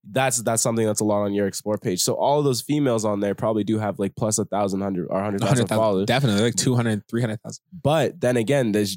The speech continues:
Speaker 1: it's just people like you viewing it. Like, it's just, like, people will come across the page, look at it. "Oh, she's hot."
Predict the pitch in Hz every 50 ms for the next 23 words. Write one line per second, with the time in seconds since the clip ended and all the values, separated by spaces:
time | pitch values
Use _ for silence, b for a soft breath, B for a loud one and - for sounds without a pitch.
0 | - - 120 120 110 - 139 131 - - 135 117 123 113 110 107 104 101 98 85
1 | 95 107 127 135 120 101 90 76 - - _ - 113 127 123 127 117 - 123 127
2 | 120 - 127 113 101 98 - - - _ - - 127 104 117 120 113 - - 113
3 | 113 107 117 110 107 - 107 - 117 107 107 92 92 101 107 101 - 104 101 104
4 | 104 101 - - _ - - 151 151 131 - 117 104 92 110 98 101 101 90